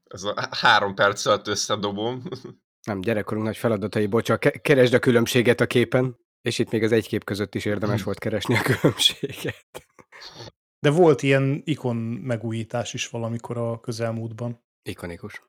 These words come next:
Speaker 3: Igen, azt hiszem, az Apple redesignolta egy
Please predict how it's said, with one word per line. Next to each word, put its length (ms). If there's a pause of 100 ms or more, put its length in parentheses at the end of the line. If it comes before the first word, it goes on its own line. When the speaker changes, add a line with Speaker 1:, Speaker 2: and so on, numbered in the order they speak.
(260)
Speaker 3:
Igen, 240
azt 140
hiszem, 220
az 100
Apple 380 (320)
redesignolta 920
egy 300